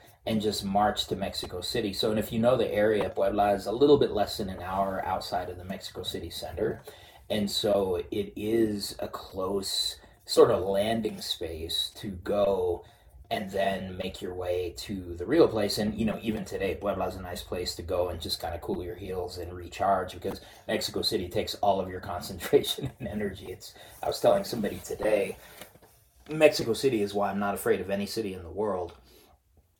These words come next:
because it is big, bad, beautiful. Um, I love my city, even though I didn't live there and wasn't born there, but that's where my roots are. Uh, Chicano, Chilango,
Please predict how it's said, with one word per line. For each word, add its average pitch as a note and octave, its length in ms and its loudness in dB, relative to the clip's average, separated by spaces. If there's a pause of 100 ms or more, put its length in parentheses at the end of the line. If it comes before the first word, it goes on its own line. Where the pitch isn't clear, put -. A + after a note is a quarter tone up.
(460)
because G2 800 0 (600)
it C#3 120 8
is G2+ 140 0
big, A2 400 2
bad, G#2 400 2
beautiful. F2+ 760 -6
Um, F2 280 -8
I D#2 80 -10
love - 260 -4
my F#2+ 140 -6
city, - 500 -6
even G#2 180 -4
though F#2 80 -6
I F2+ 100 -6
didn't F2+ 340 -8
live F#2+ 220 -4
there E2 500 -8
and E2+ 100 -12
wasn't F2+ 380 -10
born G2+ 320 -2
there, F2 160 -8
but F#2 80 -8
that's F#2 200 -6
where F2 160 -6
my D#2+ 60 -10
roots F#2+ 300 -8
are. F2 340 -2 (400)
Uh, F2 320 -2 (240)
Chicano, G2+ 560 0
Chilango, G2 840 -2